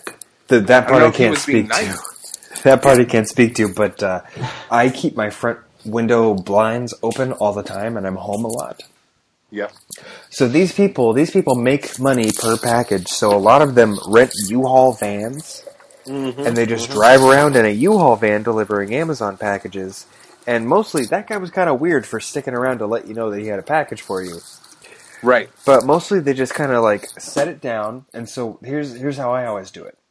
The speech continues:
Speaker 1: If it's, if it's U P S, FedEx, or one of these random Amazon people, I kind of watch them through the window. I wait for them to set it down,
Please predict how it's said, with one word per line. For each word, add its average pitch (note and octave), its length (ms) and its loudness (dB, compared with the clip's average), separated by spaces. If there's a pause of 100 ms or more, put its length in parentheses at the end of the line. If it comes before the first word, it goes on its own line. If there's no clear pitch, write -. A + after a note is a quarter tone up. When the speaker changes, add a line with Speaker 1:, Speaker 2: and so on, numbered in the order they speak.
(140)
Speaker 1:
If - 200 -16
it's, - 440 -16
if A2 200 -14
it's G2 220 -16
U C3 160 -8
P D#3 220 -8
S, C#3+ 400 -14 (120)
FedEx, B2 680 -8 (160)
or G2+ 340 -10
one G2+ 180 -12
of A2 60 -10
these G#2+ 180 -14
random G#2 300 -12
Amazon A2 400 -14
people, E2+ 420 -20 (920)
I A#2+ 360 -6 (580)
kind C3 200 -14
of A2 140 -16
watch A#2 320 -10
them D3+ 120 -16
through D3 160 -12
the C#3+ 80 -10
window. G#2 420 -12
I F#2+ 80 -12
wait G#2 180 -14
for C3+ 80 -18
them C3 160 -12
to G#2 80 -16
set - 280 -12
it D3 140 -16
down, G2+ 400 -12